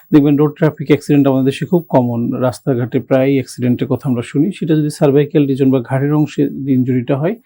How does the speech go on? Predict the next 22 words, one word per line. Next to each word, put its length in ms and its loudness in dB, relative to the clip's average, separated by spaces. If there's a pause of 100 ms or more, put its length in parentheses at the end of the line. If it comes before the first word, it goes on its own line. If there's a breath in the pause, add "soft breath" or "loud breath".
(300 soft breath)
চার 160 6
হাত 180 0
পায়ে 140 2
প্যারালাইজড 600 -2
হয়ে 100 0
যায়, 200 -4
সেক্ষেত্রে 480 -2
আমরা 140 2
বলি 200 -2
কোয়াড্রিপ্লেজিয়া। 920 -2 (600 loud breath)
যদি 140 4
কোমর 380 2
থেকে 220 -2
নিচের 280 2
অংশ 240 0
প্যারালাইজড 480 2
হয়ে 100 0
যায়, 120 0
সেক্ষেত্রে 440 -4
আমরা 140 0
বলি 200 -2
প্যারাপ্লেজিয়া। 840 -4